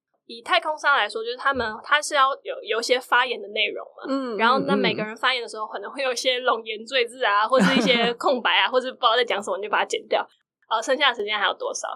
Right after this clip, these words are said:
Speaker 1: 就是再取决你要放个几场这样。
Speaker 2: 嗯，嗯，嗯。
Speaker 1: 对，对，我大概都是这样。
Speaker 2: 那我想问一下R Y，从这一年半以来，你玩这么多游戏，最喜欢的玩的是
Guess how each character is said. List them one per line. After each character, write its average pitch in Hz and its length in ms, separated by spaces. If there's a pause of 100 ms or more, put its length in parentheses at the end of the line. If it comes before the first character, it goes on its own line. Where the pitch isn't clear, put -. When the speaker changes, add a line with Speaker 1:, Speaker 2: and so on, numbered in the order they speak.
Speaker 1:
就 233 140
是 233 160
再 233 180
取 233 220
决 196 260
你 202 60
要 220 160
放 220 220
个 202 100
几 - 240
场 - 180 (120)
这 - 100
样。 254 80
Speaker 2:
嗯， 233 320
嗯， - 20
嗯。 - 20
Speaker 1:
对， 208 200
对， 196 160
我 208 80
大 226 160
概 226 100
都 202 140
是 202 80
这 202 140
样。 202 80 (160)
Speaker 2:
那 285 180 (300)
我 226 80
想 208 180
问 214 100
一 214 60
下 220 160
R 165 220
Y， 185 140
从 185 520 (180)
这 277 120
一 277 100
年 214 180
半 226 220
以 - 60
来， 123 200
你 160 140
玩 165 260 (240)
这 240 120
么 214 100
多 185 220
游 170 200
戏， - 280
最 208 180
喜 196 160
欢 - 160
的 - 80
玩 90 180
的 87 140
是 107 320